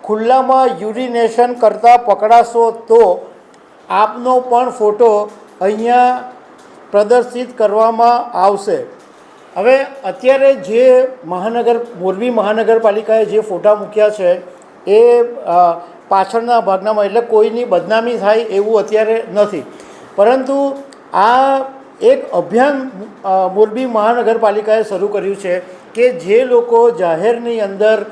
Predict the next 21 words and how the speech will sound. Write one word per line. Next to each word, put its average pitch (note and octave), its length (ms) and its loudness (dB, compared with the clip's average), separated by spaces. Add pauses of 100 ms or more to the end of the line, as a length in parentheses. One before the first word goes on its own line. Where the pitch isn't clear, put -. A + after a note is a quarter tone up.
(200)
લઘુશંકા G#3+ 680 -2
કરે G#3+ 280 0
છે G#3+ 120 -2
એવા G#3 480 0
લોકોના G#3 540 0
ફોટા G3+ 400 -2
પાડીને F#3+ 540 -2 (280)
હવે G3+ 180 0
આવી F#3+ 320 -2
રીતના G3+ 380 -6
મૂકવાનું F#3+ 460 -2
શરૂ F3 240 -4
કરવામાં E3+ 520 -2
આવ્યું D3 240 -8
છે. B2+ 220 -12 (680)
આ G#3+ 120 0
માત્ર C4 320 -4 (480)
મોરબીનો A3+ 580 0
પ્રશ્ન A#3+ 400 0
નથી, G#3 300 -2 (1000)
પરંતુ C4+ 720 0